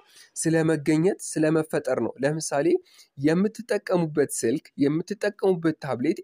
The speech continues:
exist or appear ያደረገ ነው አይደል? ማለትም የተገኘ፣ የተፈጠረ አካል ነው። ስለ ነገሮች መገኘት፣ መፈጠር ከእነሱ ጋር በተገናኘ ለሚነሱ ጥያቄዎች የሚመልስልን አጥ-፣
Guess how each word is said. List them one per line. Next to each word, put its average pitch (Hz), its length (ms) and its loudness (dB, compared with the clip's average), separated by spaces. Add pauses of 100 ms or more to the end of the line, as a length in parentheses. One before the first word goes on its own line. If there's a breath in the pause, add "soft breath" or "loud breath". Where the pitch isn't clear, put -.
exist 147 440 0 (100)
or 160 220 2
appear 127 360 -2 (360 loud breath)
ያደረገ 147 480 2
ነው 147 140 2
አይደል? 233 280 2
ማለትም 143 540 0
የተገኘ፣ 170 540 0
የተፈጠረ 156 640 -2
አካል 120 300 -4
ነው። 101 140 -6 (400 loud breath)
ስለ 131 220 -2
ነገሮች 226 440 2
መገኘት፣ 165 640 2
መፈጠር 160 520 -2 (340)
ከእነሱ 196 420 2
ጋር 175 180 2
በተገናኘ 160 640 2
ለሚነሱ 143 440 2 (100)
ጥያቄዎች 127 500 -2 (300 loud breath)
የሚመልስልን 160 920 2 (1080)
አጥ-፣ - 160 -4